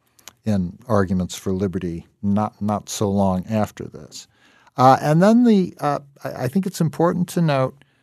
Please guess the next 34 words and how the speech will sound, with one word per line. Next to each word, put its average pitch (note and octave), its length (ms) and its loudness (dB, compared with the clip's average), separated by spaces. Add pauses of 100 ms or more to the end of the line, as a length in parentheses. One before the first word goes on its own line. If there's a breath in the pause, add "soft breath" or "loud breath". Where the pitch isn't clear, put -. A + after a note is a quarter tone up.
(160)
that, B2+ 460 4
uh, A#2 200 0
the A#2 200 2
account A3 480 2
of G#2+ 120 -4
this F#2 200 -6
trial, F#2 400 -2
which A2+ 200 -6
was A2 200 -6
written A#2+ 240 -2
by A2 160 2
Zenger G#2 400 0
himself F#2+ 560 -4
and F#2 180 -10
came G2 260 -2
out F#2+ 320 -2
a F#2+ 40 -10
year F#2+ 280 -2
after F#2 340 -6
it F2+ 80 -12
was F#2 140 -10
over, A2 380 0 (520 soft breath)
it D3 80 2
went F#3+ 220 4
around F3 220 2
the D#3 120 -4
English-speaking B2+ 720 -6
world. - 480 -6 (400)
It G#2+ 80 -4
was G#2 160 -6
printed D3 440 -2
in D3 160 -2
New C3 80 -4
York, G#2+ 400 -2